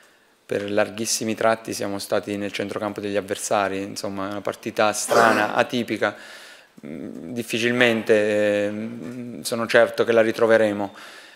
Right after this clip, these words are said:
Forse domani troveremo proprio una partita diversa, perché sappiamo che gli avversari amano venire a fare pressing, amano provare a giocare, amano essere offensivi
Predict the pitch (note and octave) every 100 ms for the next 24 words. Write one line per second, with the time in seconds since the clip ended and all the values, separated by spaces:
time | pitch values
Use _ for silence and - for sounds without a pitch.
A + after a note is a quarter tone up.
0 | _ _ _ - - - D3+ D3+ D#3+ C3+
1 | B2+ B2+ C3+ B2+ A2+ A#2+ A#2 A#2 A#2 A2+
2 | A#2 A#2 A#2 A#2 A2+ A2 - A2 A2+ A2
3 | A2+ A2 A#2 A#2 A2 - - A2+ B2 -
4 | A#2+ - A#2 A2+ G#2 A#2 B2 A#2+ A2+ A#2
5 | A2 A2 - A#2+ A2+ A2 - - - -
6 | - B2+ B2+ B2 A#2 A2+ A2 G#2+ G#2 -
7 | - A2 A#2 A2 - A2 A2 G#2+ G#2 G#2+
8 | B2 B2 - A#2+ A2+ A2+ A#2 A2+ A2 A2+
9 | A2+ A2+ A#2 C3+ C#3 A#2 A2+ A2+ A2 -
10 | A2+ - B2 - C#3+ A2+